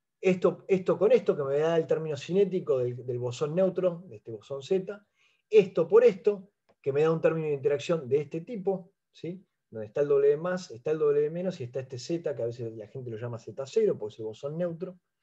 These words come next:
Este, y por último voy a tener esto por esto, ¿tá? Que es W más, W menos, W más, W menos.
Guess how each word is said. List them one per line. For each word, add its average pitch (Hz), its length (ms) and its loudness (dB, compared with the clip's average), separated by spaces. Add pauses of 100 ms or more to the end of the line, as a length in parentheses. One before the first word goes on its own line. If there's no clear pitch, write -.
(720)
Este, 147 960 0
y 220 100 0
por 214 180 8
último 247 260 4
voy 202 140 12
a 190 100 8
tener 196 440 2 (100)
esto 202 440 8
por 165 180 8
esto, 120 420 4 (160)
¿tá? 165 280 -6 (600)
Que 151 120 0
es 143 60 -2
W 151 280 8
más, 185 200 6
W 175 260 4
menos, 208 240 4
W 135 260 4
más, 165 160 0
W 131 320 0
menos. 113 420 -8